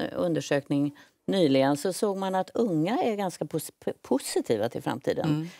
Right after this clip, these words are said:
Speaker 1: Och det talar, det är precis en motsatt bild.
Speaker 2: Mm. Nej, men det är väl återigen det här att, att vi måste ha förmågan att kunna hålla två tankar i huvudet
Speaker 1: Mm.
Speaker 2: samtidigt. Att, att både ta människors djupaste oro på största allvar, men också ta människors djupaste längtan.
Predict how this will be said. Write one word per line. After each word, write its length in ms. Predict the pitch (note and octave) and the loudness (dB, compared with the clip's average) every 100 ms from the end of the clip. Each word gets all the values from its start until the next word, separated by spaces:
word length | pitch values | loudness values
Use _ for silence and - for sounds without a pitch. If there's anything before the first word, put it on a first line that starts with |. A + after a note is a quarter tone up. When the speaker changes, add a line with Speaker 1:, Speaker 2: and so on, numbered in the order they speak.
| - - | -14 -4
Speaker 1:
Och 160 | F#3 | 0
det 200 | G#3 A#3+ | 2 2
talar, 320 | C#4 B3+ G#3+ | 2 2 2
det 140 | F#3+ A#3 | 2 0
är 40 | |
precis 320 | C4 A3+ F#3 F#3 | 0 0 0 0
en 140 | F#3 | 0
motsatt 580 | G#3+ G3 E3 C#3 E4+ - | 0 0 -2 -2 -4 -2
bild. 260 | F2+ - F#3+ | -2 -2 -4
Speaker 2:
Mm. 140 | F#3+ _ - - - - _ - | -8 _ -20 -20 -20 -20 _ 2
Nej, 100 | F#3+ | 4
men 40 | |
det 100 | A#3 | 4
är 20 | |
väl 120 | B3 | 2
återigen 500 | C#4+ D4+ C#4+ G3+ E3 | 0 -2 2 2 4
det 60 | E3 | 4
här 160 | D3+ D3+ | 4 2
att, 140 | - | 0
att 160 | D#3+ - | -6 -4
vi 140 | F3 | -2
måste 460 | F#3 G#3 E3+ - F#3+ | -2 -2 -6 -8 -4
ha 120 | D#3 | -4
förmågan 640 | - D#3+ G3 G3 D#3+ E3 | -2 -2 0 0 -2 0
att 120 | D3+ - | -2 -2
kunna 220 | D#3 D#3 | -4 -2
hålla 400 | F3 D#3 D#3 F3+ | -2 -2 -2 -2
två 300 | - D3 C#3+ | -2 -4 -2
tankar 460 | - C#3+ C3+ C3+ | -2 -2 -2 -4
i 20 | D3 | -4
huvudet 300 | C#3+ D3+ E3 | -4 0 0
Speaker 1:
Mm. 100 | F#3 | 0
Speaker 2:
samtidigt. 560 | D#3+ D3 B2 D#3+ - | -2 -2 -2 -2 0
Att, 160 | D3+ - - - _ | -2 -4 -20 -20 _
att 120 | D#3+ | -2
både 400 | D#3 G#3 F#3 F#3+ | 0 0 2 0
ta 200 | A#3 E3+ | 0 0
människors 640 | D3+ D3 C#3 C#3 C#3+ C3+ - | 2 2 0 -2 -4 -4 -6
djupaste 680 | D3+ E3+ C#3 - C#3 - - | -6 -6 -6 -4 -4 -4 -4
oro 380 | F#3 D3 G3 A3 | -4 0 -2 -2
på 140 | - | -4
största 380 | - D3+ - D#3+ | -4 -6 -2 0
allvar, 420 | D3+ D3 D#3 D#3+ | 0 -2 -4 -4
men 200 | E3+ F3+ | -2 0
också 260 | D#3+ - - | -2 -4 -2
ta 120 | A#3+ | 0
människors 420 | G#3+ D#3+ C#3+ D3 | 0 0 -2 -2
djupaste 460 | F3+ F#3+ F#3 - D#3+ | -2 0 -2 -2 0
längtan. 720 | A#3 F3 D3+ - F#3 - | 2 2 0 0 0 0